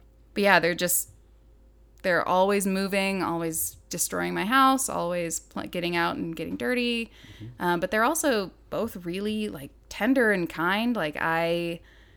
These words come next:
Speaker 1: I think one of my proudest things as a parent is I see them apologizing to each other.
Speaker 2: Mm.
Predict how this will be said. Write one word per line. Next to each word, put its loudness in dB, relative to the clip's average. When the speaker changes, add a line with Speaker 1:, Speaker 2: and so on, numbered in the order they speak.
Speaker 1:
I -10
think 0
one 4
of 0
my 4
proudest 2
things -2
as -8
a -8
parent -2
is -4
I -4
see -4
them -2
apologizing -2
to -6
each -6
other. -4
Speaker 2:
Mm. -8